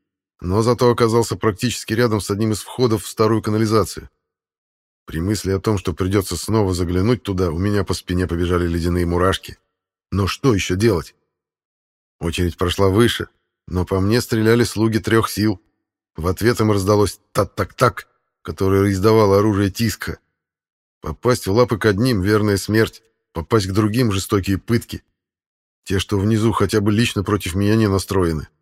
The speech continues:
хотя кто его знает. Я буквально перескочил через забор высотой метров полтора, заметался среди циклопических механизмов, покрытых ржавчиной и грязью,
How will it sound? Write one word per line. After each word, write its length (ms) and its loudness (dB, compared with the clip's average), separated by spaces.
хотя 280 -4
кто 260 -4
его 160 0
знает. 380 -2
Я 240 -4
буквально 480 0
перескочил 800 0
через 260 -2
забор 400 0
высотой 400 -2
метров 360 -2
полтора, 500 2
заметался 680 2
среди 300 -2
циклопических 800 -2
механизмов, 640 -2
покрытых 460 -4
ржавчиной 540 0
и 20 0
грязью, 520 2